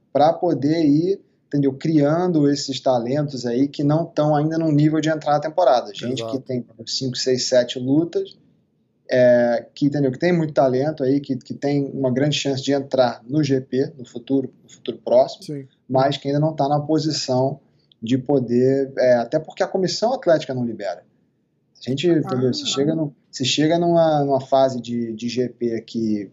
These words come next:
Speaker 1: e, e é, entendeu? As quartas de final, e tem um cara, entendeu? Três e zero ou quatro e zero, a comissão não vai liberar ele, entendeu? A não ser pra lutar com uma pessoa que tenha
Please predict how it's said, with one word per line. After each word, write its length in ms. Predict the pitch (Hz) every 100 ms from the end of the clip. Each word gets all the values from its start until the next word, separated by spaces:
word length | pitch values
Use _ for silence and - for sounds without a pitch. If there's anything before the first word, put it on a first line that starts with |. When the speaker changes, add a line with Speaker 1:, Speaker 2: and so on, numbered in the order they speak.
| -
Speaker 1:
e, 420 | 113 107 104 101 - _ _ _ _ _
e 120 | 113
é, 140 | 113 113
entendeu? 220 | 123 113
As 80 | 107
quartas 320 | 131 131 139
de 80 | 131
final, 640 | 135 127 123 120 110 95 -
e 120 | - - _ -
tem 120 | 117
um 100 | 117
cara, 300 | 120 117 117
entendeu? 480 | 117 117 113 107 - _ _ _ _ _
Três 560 | - 131 139 143 131 113
e 60 | 120
zero 420 | 110 123 123 113
ou 60 | 104
quatro 380 | - 135 135 123
e 40 |
zero, 480 | 107 120 113 107 98
a 60 | 104
comissão 400 | 117 117 - 151
não 80 |
vai 160 | 165 180
liberar 560 | 208 170 131 135 156 147
ele, 220 | 147 165
entendeu? 300 | 160 139 131
A 40 |
não 60 | 131
ser 340 | - 156 - _
pra 80 | 131
lutar 320 | 123 123 123
com 80 | 196
uma 60 | -
pessoa 380 | 147 - 143 147
que 80 |
tenha 560 | - 135 147 160 156 -